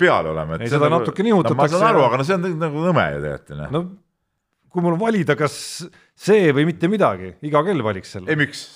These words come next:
Speaker 1: Nagu uus hooaeg hakkaks juba sügisel pihta, noh. Mis vahet seal on?
Speaker 2: See on nagu, oled advokaat praegu, mõttele, et, et sporti pole nagu vajagi.
Speaker 1: Ei, mitte sporti pole
Speaker 2: Rahvas,
Speaker 1: vaja.
Speaker 2: rahvas janub.
Speaker 1: Aga minu arust, no see, mis januneb, uus hooaeg hakkas juba pihta ju, noh,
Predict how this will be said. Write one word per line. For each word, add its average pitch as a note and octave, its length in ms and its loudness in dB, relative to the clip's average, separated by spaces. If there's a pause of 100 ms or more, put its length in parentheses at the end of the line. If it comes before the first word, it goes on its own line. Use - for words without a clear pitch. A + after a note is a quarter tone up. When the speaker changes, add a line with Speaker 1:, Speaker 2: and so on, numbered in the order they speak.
(100)
Speaker 1:
Nagu A3+ 240 0
uus F3+ 160 2
hooaeg C3+ 320 6
hakkaks A2 280 -12
juba A#2+ 240 4
sügisel G2+ 320 -2
pihta, F#2 360 -6
noh. A1+ 120 -16 (560)
Mis - 80 -14
vahet G2 240 -6
seal - 140 -20
on? - 80 -20 (960)
Speaker 2:
See A#2 160 -14
on A#2 80 -8
nagu, A2+ 220 -2 (340)
oled A2 160 0
advokaat A#2 400 0
praegu, A#2 300 0 (100)
mõttele, G2+ 480 -2
et, - 140 -20 (680)
et G#2 60 -20 (100)
sporti - 480 -6
pole G#2+ 160 -2
nagu G#2+ 160 -6
vajagi. G2+ 380 -2 (100)
Speaker 1:
Ei, A#2 240 2
mitte G#2+ 240 -4
sporti C3 400 -2
pole A2 160 4
Speaker 2:
Rahvas, G#3+ 140 6
Speaker 1:
vaja. F#2+ 420 0
Speaker 2:
rahvas D3 320 2
janub. G3 220 4
Speaker 1:
Aga B2+ 180 2
minu F#3+ 140 4
arust, C3+ 340 2 (160)
no C3 120 0
see, F3+ 180 2
mis A2 100 -8
januneb, C3 480 2
uus F3 320 2
hooaeg C3+ 220 4
hakkas B2 160 -6
juba B2+ 160 -2
pihta F2+ 400 -4
ju, D2 100 -6
noh, D#2 80 -6